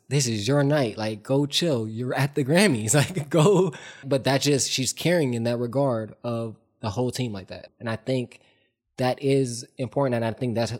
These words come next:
that is what's leading to or helping her success. Oh, everything that I saw in this documentary,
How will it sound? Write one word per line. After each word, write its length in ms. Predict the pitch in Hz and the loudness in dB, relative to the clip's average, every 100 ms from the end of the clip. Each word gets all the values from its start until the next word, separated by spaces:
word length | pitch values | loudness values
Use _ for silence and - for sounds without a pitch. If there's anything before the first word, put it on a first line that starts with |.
| - | -10
that 280 | - 127 - | -2 -2 0
is 120 | 139 117 | -4 0
what's 680 | 131 123 _ _ _ - 135 | -2 -2 _ _ _ -12 -2
leading 380 | 135 131 113 | 2 2 0
to 260 | 104 120 123 | -2 -2 -2
or 180 | 120 120 | -2 0
helping 520 | 110 - 131 113 107 - - | 2 0 -2 -6 -12 -20 -6
her 140 | 120 | -2
success. 500 | 113 - 104 92 - - _ _ _ _ - | -2 -4 -8 -8 -12 -16 _ _ _ _ 2
Oh, 220 | 151 175 | 4 6
everything 380 | 185 170 190 175 | 4 4 4 4
that 80 | 143 | 4
I 80 | |
saw 180 | 135 143 | 4 2
in 60 | 135 | 2
this 100 | 123 | 2
documentary, 880 | 120 123 120 123 120 143 143 131 | 0 0 0 0 0 -2 -2 -6